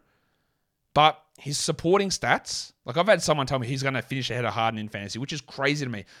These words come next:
This bloke will take two weeks to get as many assists as Harden does in one game. And it is tied to how efficient he is. You have a good game where the shots go in at eighty percent. Mainstream N B A media doesn't care about that. They don't, they go, "Man, man, he's unbelievable.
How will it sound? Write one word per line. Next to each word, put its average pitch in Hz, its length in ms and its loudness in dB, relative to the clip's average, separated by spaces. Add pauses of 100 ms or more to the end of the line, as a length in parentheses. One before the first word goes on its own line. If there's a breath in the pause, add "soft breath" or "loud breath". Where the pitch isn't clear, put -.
(140 loud breath)
This 170 120 -4
bloke 190 300 4
will 165 100 -4
take 151 300 0
two 180 240 -4
weeks 151 280 0
to 135 60 -6
get 131 100 0
as 120 80 -4
many 135 180 0
assists 123 260 -4
as 113 80 -10
Harden 123 280 -2
does 120 120 -2
in 110 140 -6
one 117 180 -6
game. 104 280 -8 (920)
And 135 160 -2
it 135 80 0
is 156 180 -2
tied 135 360 6 (300 loud breath)
to 123 100 -6
how 147 260 6
efficient 135 380 -4
he 123 160 0
is. - 240 -6 (800)
You 107 100 -4
have 135 80 4
a 135 60 0
good 156 160 -2
game 151 240 4
where 127 120 2
the 120 60 -2
shots - 280 0
go 139 160 4
in 143 60 2
at 143 80 2
eighty 139 160 4
percent. 156 460 2 (460)
Mainstream 180 720 0 (100)
N 147 120 0
B 143 100 4
A 139 80 6
media 139 240 0
doesn't 135 260 -2
care 127 280 2
about 131 200 4
that. 101 220 -6 (340 soft breath)
They 131 80 0
don't, 160 160 0
they 139 100 -4
go, 127 200 -4
"Man, 185 320 -2 (240)
man, 196 320 -4
he's 175 280 -2
unbelievable. 170 720 0